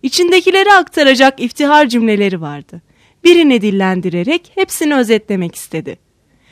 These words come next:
"Bugün Karadeniz, yarın ak, öbür güne Allah kerim." Acentenin en sessiz katibi geldi.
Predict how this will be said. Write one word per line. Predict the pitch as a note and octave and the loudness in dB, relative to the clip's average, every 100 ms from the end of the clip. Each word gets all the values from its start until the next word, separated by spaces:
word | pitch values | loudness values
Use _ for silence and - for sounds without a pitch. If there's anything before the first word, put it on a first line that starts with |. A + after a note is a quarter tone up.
| _ _ | _ _
"Bugün | D4+ D4+ C4+ | -2 0 0
Karadeniz, | A3+ G#3+ F3+ E3+ E3 F3+ E4 F#4 - - | -2 -4 -4 -4 -4 -4 -4 -6 -12 -4
yarın | A3 A3 F3+ D#3+ | 0 0 0 -6
ak, | E3 G3 D#4+ _ _ - | -6 -6 -6 _ _ -4
öbür | G#3+ C4 A#3+ | 0 0 0
güne | G#3+ A#3 | -2 0
Allah | A3 A3 B3 | 2 2 0
kerim." | C4 D4+ B3+ G#3 _ _ _ _ _ _ _ _ _ _ _ _ _ _ _ _ _ | 0 -2 -2 -6 _ _ _ _ _ _ _ _ _ _ _ _ _ _ _ _ _
Acentenin | B3 C4+ F#4 G#4 G4 F4 E4+ | 0 2 2 0 0 0 2
en | E4 G4+ | 0 0
sessiz | - F4+ - F4 - | 0 -2 0 -2 0
katibi | C#4+ A#3 - G3+ F3 | 2 2 0 -8 -8
geldi. | E3 D#3 - - | -8 -8 -14 -20